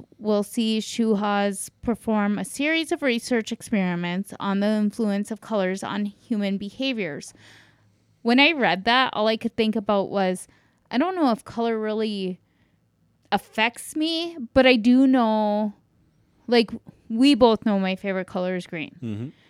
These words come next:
Speaker 1: But there have been instances where I feel my favorite color is, like, orange because I just happen to be in this a little bit more bubbly mood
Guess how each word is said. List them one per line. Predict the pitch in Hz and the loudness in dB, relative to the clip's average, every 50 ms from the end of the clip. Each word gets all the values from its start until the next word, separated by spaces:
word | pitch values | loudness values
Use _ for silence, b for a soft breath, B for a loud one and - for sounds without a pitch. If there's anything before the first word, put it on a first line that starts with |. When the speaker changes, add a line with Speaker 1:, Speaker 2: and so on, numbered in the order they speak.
| b b b b b _ | b b b b b _
Speaker 1:
But | - 226 - | -2 0 2
there | 262 247 254 262 262 | 4 4 4 4 4
have | 262 240 | 2 2
been | 285 285 269 | 2 2 2
instances | 254 - 220 220 220 - - - 269 254 247 - - 214 202 202 - | 2 0 -2 -2 -4 -2 -2 0 0 2 0 0 0 -2 -2 -4 -4
where | - 208 190 | -2 0 0
I | 185 190 | 0 0
feel | 196 - 240 226 220 | 0 0 0 2 2
my | 220 214 190 180 | 2 2 2 0
favorite | 180 - - 190 190 202 190 - | -4 -4 -4 -4 -4 -4 -8 -10
color | - - 196 196 196 190 | -8 -6 -2 -2 0 0
is, | 180 175 180 - - | 0 -2 -4 -6 -6
like, | 185 170 175 - - _ _ _ _ _ _ | -6 -6 -6 -8 -12 _ _ _ _ _ _
orange | - 247 247 233 208 180 104 78 127 - - - | 2 4 4 4 4 2 -2 -8 -12 -10 -6 -4
because | 233 190 - 214 226 220 | -4 -2 0 0 0 0
I | 208 | 0
just | 196 233 220 202 - - | 0 -2 -4 -4 -6 -8
happen | - 247 247 254 - 330 285 | -4 -2 -2 0 0 2 2
to | 294 247 | 2 2
be | 233 226 226 208 151 | 0 -2 -2 -2 0
in | 226 226 226 | 0 2 2
this | 220 214 202 190 190 - - - - - b b b b b b b b b | 2 2 0 -2 -4 -8 -14 -18 -18 -20 b b b b b b b b b
a | - 220 | -2 2
little | 226 233 240 247 254 | 2 4 4 4 2
bit | 226 247 208 - | 2 2 0 0
more | - 202 190 190 190 190 190 185 196 214 220 | 0 0 0 2 2 2 2 0 0 0 -2
bubbly | 190 180 _ - 180 175 170 208 220 220 220 214 202 | -4 -6 _ -4 -4 -2 0 0 0 0 0 0 0
mood | 190 185 180 180 180 180 196 220 247 254 247 | 0 0 0 0 2 2 2 2 2 0 -2